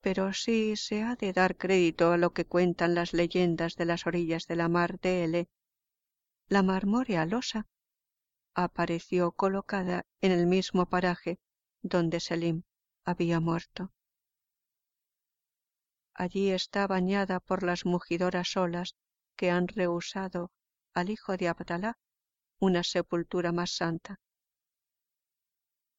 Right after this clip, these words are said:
De noche, dicen,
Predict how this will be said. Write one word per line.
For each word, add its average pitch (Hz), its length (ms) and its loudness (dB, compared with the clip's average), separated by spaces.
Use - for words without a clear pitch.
De 185 140 2
noche, 185 480 0
dicen, 180 480 -2